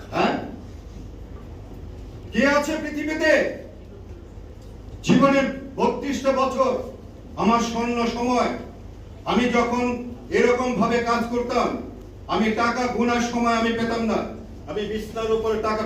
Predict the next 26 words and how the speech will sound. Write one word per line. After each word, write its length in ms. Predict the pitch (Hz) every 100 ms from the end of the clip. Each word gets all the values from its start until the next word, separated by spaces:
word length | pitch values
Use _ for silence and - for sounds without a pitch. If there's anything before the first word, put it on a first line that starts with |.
| -
ফেলে 300 | 220 214 214
যেতাম, 280 | 208 208 175 - - 170
বলতাম, 360 | 196 208 208
"গুনে 300 | - 196 214
নিও।" 360 | 202 190 - - - - - - - -
সেই 340 | - 233 277
সময় 280 | - 254 254
আমি 220 | 233 233
সড়কের 480 | 214 226 214 190 190
মধ্যে 220 | 180 170
আমি 100 | 156
নেমেছি, 400 | 151 139 127 - - - - - - - - - -
সেই 320 | - 226 247
সময় 280 | 254 247 226
আমি 140 | 220
সড়ক 380 | 220 220 208 208
নিয়ে 180 | 202 180
যুদ্ধ 240 | 180 180 -
করেছি। 340 | - - - - - - - - - - - - - - - - - - - - - - - -
কি 160 | 220
হয়েছে? 340 | 202 202 - - - - - - - - - - - - - -
কিছুই 360 | 233 269 247 -
হয়নি। 260 | - - - - - - - - - - - -
আজকে 320 | 196 196 226
আপনারা 440 | 214 208 214 208
কয়টা 680 | 208 214 208 208 220 220 214